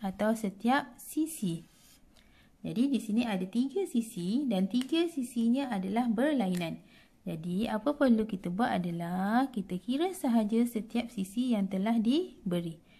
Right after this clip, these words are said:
iaitu ini enam meter, tambah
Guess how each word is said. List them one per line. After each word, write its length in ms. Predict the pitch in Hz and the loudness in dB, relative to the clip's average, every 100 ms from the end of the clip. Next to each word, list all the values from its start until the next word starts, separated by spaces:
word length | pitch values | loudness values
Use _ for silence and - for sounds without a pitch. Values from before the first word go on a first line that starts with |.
| _ | _
iaitu 400 | - - 185 262 | -8 -4 -2 -2
ini 320 | 240 202 269 247 | 0 2 2 4
enam 400 | 226 302 359 233 | 2 4 4 2
meter, 520 | 185 - 170 247 339 - - - _ | 0 -2 0 0 0 -8 -20 -20 _
tambah 480 | 175 175 170 208 330 | -4 -2 2 2 2